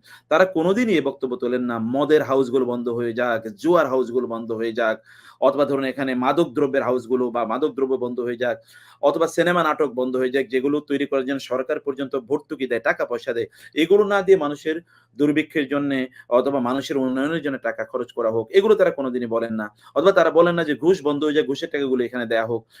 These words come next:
এগুলো তারা কোনোদিন বলবেন না। তারা কেবলমাত্র বলেন যখনই ইসলামের আনুষ্ঠানিক কোনো ইবাদতের প্রশ্ন আসে, ব্যক্তি কি তার নিজের উন্নয়ন করবেন না? তিনি কি জান্নাতে যাবেন না? জান্নাতে যাওয়া কি তার জন্য বাধ্যতামূলক না? তার জন্য তো জান্নাতে যাওয়া বাধ্যতামূলক, তিনি তো জান্নাতে যাওয়ার জন্য তিনি কাজ করবেন, তাই না?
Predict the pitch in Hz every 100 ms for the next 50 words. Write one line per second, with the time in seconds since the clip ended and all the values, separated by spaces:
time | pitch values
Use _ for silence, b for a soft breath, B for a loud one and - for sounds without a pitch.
0 | B 165 214 254 208 175 131 117 110 104
1 | 98 101 - 143 156 175 175 214 202 180
2 | 151 151 170 123 127 185 160 - 135 131
3 | 120 147 180 - 151 131 113 104 107 113
4 | - 101 b b - 160 - 117 95 104
5 | B B B 127 175 190 - 190 190 180
6 | 151 147 165 147 127 143 175 175 196 196
7 | 113 156 175 175 135 143 170 151 160 190
8 | 180 - - 117 135 151 165 170 156 151
9 | 180 151 160 196 214 233 214 117 - b
10 | b _ 170 202 226 226 214 220 214 240
11 | 233 214 160 131 127 160 208 208 208 214
12 | 196 226 196 196 185 185 214 - - -
13 | - _ _ _ 120 226 165